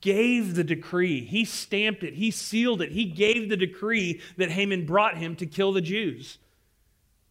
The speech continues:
And so in some sense, she is going in to try and bring his attention to the fact that there's a decree that is gonna kill her people, but she has to do it in such a way as where it doesn't embarrass the king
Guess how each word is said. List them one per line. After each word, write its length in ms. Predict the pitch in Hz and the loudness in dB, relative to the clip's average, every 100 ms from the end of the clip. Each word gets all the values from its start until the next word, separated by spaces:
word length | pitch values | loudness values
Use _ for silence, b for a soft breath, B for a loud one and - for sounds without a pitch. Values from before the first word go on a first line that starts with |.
| - | -4
And 100 | 180 | 2
so 140 | 233 | 2
in 80 | 208 | 2
some 240 | - 254 | 2 0
sense, 260 | 233 233 165 | 2 0 -2
she 160 | - 240 | 0 0
is 120 | 190 | 2
going 340 | 180 226 226 | 4 4 4
in 480 | - 202 220 196 147 B B B B B | 2 2 4 2 -2 B B B B B
to 100 | - | -4
try 240 | 202 214 202 | 0 4 4
and 220 | 190 160 | 4 2
bring 260 | 196 240 240 | 4 4 4
his 260 | 226 214 | 2 2
attention 520 | 190 190 214 220 185 | 0 0 -2 -2 -4
to 120 | - 170 | -4 -4
the 120 | 160 | -4
fact 400 | - 170 170 - B B | 2 2 2 -8 B B
that 160 | - 180 | 0 4
there's 240 | 196 190 | 4 2
a 40 | 185 | 0
decree 840 | 165 160 - 220 190 165 190 - _ b b _ _ _ _ _ _ - | -2 -2 0 0 2 -2 -4 -12 _ b b _ _ _ _ _ _ -2
that 140 | 175 | 0
is 100 | 160 | 0
gonna 200 | 196 180 | 0 0
kill 340 | - - 226 208 | -2 2 4 4
her 200 | 180 208 | 2 0
people, 600 | 208 220 - 156 147 - - b b b | 2 -2 0 -2 -4 -8 -20 b b b
but 160 | 175 | -2
she 160 | 180 240 | 2 4
has 200 | 226 233 | 4 2
to 100 | 202 | -2
do 240 | 156 220 | 0 2
it 40 | 220 | 2
in 120 | 196 | 2
such 300 | - 190 185 | 2 0 0
a 40 | |
way 240 | 170 170 170 | 2 4 2
as 140 | 165 | 2
where 100 | 170 | 0
it 140 | 170 156 | 0 4
doesn't 260 | 196 202 | 2 4
embarrass 580 | 190 156 160 196 214 208 | 0 -2 -2 0 2 0
the 140 | 190 | -2
king 400 | 190 - 220 214 | -2 2 0 0